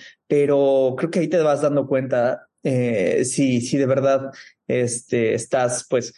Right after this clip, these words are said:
a lo mejor disfrutando, eh, esta área tal cual, ¿no? O si, pues, no era como te la esperabas, ¿no? Como, como, como lo aprendiste tal vez en,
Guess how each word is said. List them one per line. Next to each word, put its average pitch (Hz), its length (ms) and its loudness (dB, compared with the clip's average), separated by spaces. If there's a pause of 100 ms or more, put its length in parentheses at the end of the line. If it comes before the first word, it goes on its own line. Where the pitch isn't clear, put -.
(160)
a - 80 -2
lo 139 60 0
mejor 135 180 -2
disfrutando, 131 760 -2
eh, - 1040 -2 (360)
esta 139 500 0
área 139 220 0
tal 131 180 0
cual, 143 480 0
¿no? 131 240 0
O 123 80 0
si, 123 240 -8 (400)
pues, 131 220 -6 (320)
no 147 180 2
era 147 220 0
como 117 600 0
te 131 100 -2
la 131 60 0
esperabas, 131 520 0
¿no? 139 180 0
Como, 117 480 -2
como, 120 340 -2
como 127 200 0
lo 120 60 2
aprendiste 127 460 -2
tal 127 200 0
vez 131 180 0
en, 123 240 0